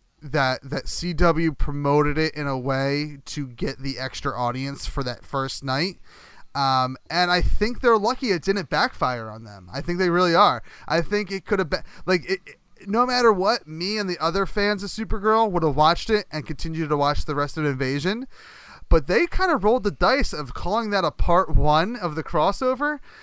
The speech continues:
with fans who maybe don't watch Supergirl, so that they would watch Supergirl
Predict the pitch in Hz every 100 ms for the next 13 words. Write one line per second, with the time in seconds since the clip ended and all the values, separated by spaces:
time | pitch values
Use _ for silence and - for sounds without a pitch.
0 | - 131 170 170 180 - 180 185 214 208
1 | - 185 180 196 190 165 170 143 135 151
2 | - 240 - 233 254 262 285 269 - -
3 | - 185 170 160 170 165 127 139 175 -
4 | 220 185 214 247 247 277